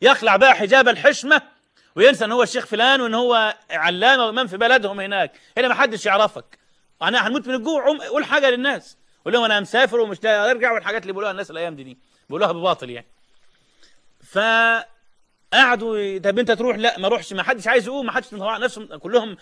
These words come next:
أهل إباء وأهل عزة، ناس شرفاء كرام، خير الخلق أصحاب الحديث بعد الأنبياء والصحابة، كما كان يقول الشافعي: "أهل الحديث هم أهل النبي، وإن لم يصحبوا نفسه أنفاسه صحبوا".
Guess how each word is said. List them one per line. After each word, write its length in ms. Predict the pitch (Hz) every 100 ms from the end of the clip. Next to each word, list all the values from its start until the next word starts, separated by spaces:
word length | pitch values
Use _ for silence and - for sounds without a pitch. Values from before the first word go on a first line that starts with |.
| -
أهل 260 | 226 220 226
إباء 300 | 220 294 240
وأهل 240 | 233 214
عزة، 400 | 233 330 196 196 - _ _ _ _ _ -
ناس 220 | 262 -
شرفاء 540 | 233 214 294 302 202 -
كرام، 460 | 226 277 330 247 131 _ -
خير 260 | 269 302
الخلق 420 | 262 - 330 339 - _ _ -
أصحاب 300 | - 269 262
الحديث 480 | 226 202 262 269 - _ _ _ _ _ _ _ _
بعد 220 | - 196 202
الأنبياء 560 | 190 185 202 262 233
والصحابة، 540 | 180 - - 240 175 127 _ _ _ _ _ _ _ _ _ _ _ _ _ _ _ _ _ _ -
كما 180 | 175
كان 180 | 170 240
يقول 260 | 208 233 233
الشافعي: 540 | 190 196 - 190 240
"أهل 160 | 233 208
الحديث 420 | 196 202 254 226
هم 220 | 220 220
أهل 260 | 226 240 233
النبي، 460 | 226 233 302 196 - _ _ _ _ _
وإن 180 | 185 269
لم 120 | 233
يصحبوا 440 | 214 - 277 262
نفسه 440 | 233 - 269 240 240
أنفاسه 500 | 214 311 294 254 220
صحبوا". 420 | 262 214 180 131